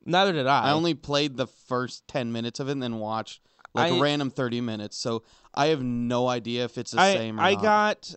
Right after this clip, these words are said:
Speaker 1: um, a few hours into it, but kinda got bored with it.
Speaker 2: Yeah.
Speaker 1: I was never big into the original games either.
Speaker 2: Yeah.
Speaker 1: Um,
Speaker 2: No, um,
Speaker 1: it's just, but
Speaker 2: yeah.
Speaker 1: yeah, like, uh, <sighs> do we need a fucking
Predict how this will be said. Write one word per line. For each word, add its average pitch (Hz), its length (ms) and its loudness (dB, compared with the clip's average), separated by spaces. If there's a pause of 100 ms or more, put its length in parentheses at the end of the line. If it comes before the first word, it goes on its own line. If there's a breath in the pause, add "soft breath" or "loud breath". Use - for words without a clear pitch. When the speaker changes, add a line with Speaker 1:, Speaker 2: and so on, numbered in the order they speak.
(120)
Speaker 1:
um, 160 420 0
a 131 80 -4
few 139 460 -4
hours 156 340 2
into 160 380 -4
it, 151 100 -2
but 127 140 -6
kinda 127 240 -6
got 117 240 -6
bored 117 260 -2
with 123 160 -8
it. 127 180 -8 (300)
Speaker 2:
Yeah. 113 280 -4 (140)
Speaker 1:
I 190 120 6
was 220 140 2
never 254 320 2
big 143 440 -2
into 139 320 -4
the 117 400 -6
original 110 560 -6 (220)
games 113 280 -6
either. 120 400 -4
Speaker 2:
Yeah. 110 360 -4 (220)
Speaker 1:
Um, 135 520 4
Speaker 2:
No, 127 240 -4 (100)
um, 139 420 0 (200)
Speaker 1:
it's 180 180 2
just, 190 300 -2
but 196 160 -2
Speaker 2:
yeah. 202 160 4
Speaker 1:
yeah, - 20 4
like, 165 220 0 (100)
uh, - 60 -10 (260)
<sighs> - 640 -12
do 240 100 2
we 294 200 0
need 135 760 -2 (240)
a 131 80 -2
fucking 156 480 -4